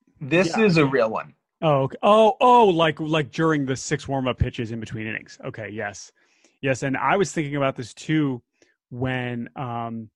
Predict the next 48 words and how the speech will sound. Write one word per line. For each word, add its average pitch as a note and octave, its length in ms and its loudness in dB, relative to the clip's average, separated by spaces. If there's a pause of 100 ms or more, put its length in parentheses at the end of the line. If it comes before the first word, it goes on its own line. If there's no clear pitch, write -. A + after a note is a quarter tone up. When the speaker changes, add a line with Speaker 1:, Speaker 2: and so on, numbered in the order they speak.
(280)
Speaker 2:
there C#3+ 120 2
are C3 80 0
some D#3 380 -2
batters B2 600 -2 (100)
during, C3 440 -4
I D3 100 2
don't E3+ 80 2
know D3 80 2
if B2 80 -6
this A#2+ 100 -8
is G#2+ 100 -16
the G#2+ 120 -14
same, G#2 380 -8 (260)
but C3+ 120 -2
there's C#3+ 200 0
some, D#3 200 -2
but, C#3+ 120 -4
like, B2 140 -6
Miguel C#3+ 300 0
Sano A#2+ 460 -8 (540)
stands - 600 -8
so E3+ 720 0
far D3 540 -2
out C3 260 -4
of A#2+ 160 -8
the A#2 140 -8 (760)
on-deck B2+ 400 -2
circle, A#2 440 -4
like, A2 300 -6
is C#3+ 140 -4 (160)
Speaker 1:
Renato D#3 380 6
Speaker 2:
almost D3 160 0
Speaker 1:
Nunez C3 520 -4
does A2+ 180 -8
this G#2 180 -18
Speaker 2:
Yeah, C#3 100 0
Speaker 1:
too. G2+ 80 -6
Speaker 2:
almost E3 380 2
directly C#3 360 -2
behind A#2 380 -6
home. A2 400 -6 (100)
I - 220 -8
think F#3 100 0
it's E3 120 -4
a C#3 40 -6
little C3+ 220 -4
bit A#2 120 -6
different, A2+ 400 -10